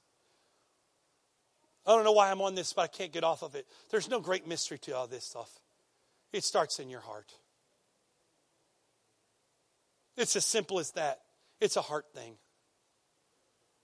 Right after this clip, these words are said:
Acts two thirty-seven tells us they were pricked in their heart. It started in the heart.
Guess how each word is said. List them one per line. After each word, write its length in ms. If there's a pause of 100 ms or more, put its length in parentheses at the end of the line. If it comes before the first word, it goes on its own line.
(300)
Acts 280
two 140
thirty-seven 520
tells 320
us 140
they 100
were 80
pricked 300
in 60
their 100
heart. 240 (320)
It 100
started 400
in 80
the 80
heart. 360